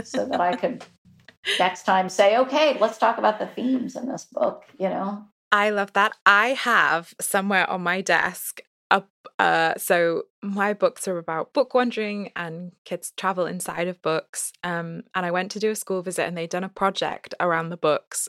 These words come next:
Speaker 2: where they had done a guide to book wandering. And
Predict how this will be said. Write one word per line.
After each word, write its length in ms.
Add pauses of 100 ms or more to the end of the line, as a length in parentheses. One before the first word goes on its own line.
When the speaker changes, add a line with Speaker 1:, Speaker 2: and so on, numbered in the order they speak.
Speaker 2:
where 720
they 120
had 180
done 360 (100)
a 300
guide 420
to 200
book 280
wandering. 560 (600)
And 600